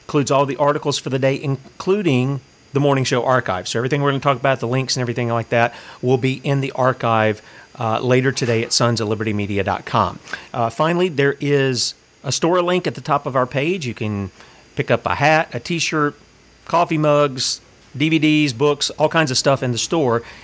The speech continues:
And, uh, we're highlighting Bradley's latest book,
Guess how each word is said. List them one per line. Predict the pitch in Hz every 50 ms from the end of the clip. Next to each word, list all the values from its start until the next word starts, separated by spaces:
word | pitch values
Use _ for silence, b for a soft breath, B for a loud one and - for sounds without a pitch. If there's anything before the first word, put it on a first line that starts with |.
| B B B
And, | 156 135 135 135 131 143
uh, | 185 170
we're | 139 131
highlighting | - - 175 190 208 202 196 180 151 135
Bradley's | 120 139 143 147 151 147 143 131 110 127
latest | 127 127 139 156 185 - - 120
book, | 117 107 104 113 - -